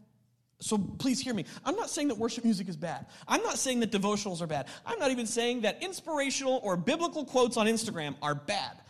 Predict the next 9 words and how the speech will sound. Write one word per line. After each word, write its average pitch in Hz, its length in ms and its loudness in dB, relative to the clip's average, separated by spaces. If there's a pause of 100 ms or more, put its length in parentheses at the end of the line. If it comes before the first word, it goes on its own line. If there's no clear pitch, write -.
(140)
What 190 160 2
I'm 190 120 0
saying 262 420 6
is 165 260 -2 (220)
they 196 160 6
are 180 80 6
not 196 340 2
a 233 80 4
substitute 185 960 -2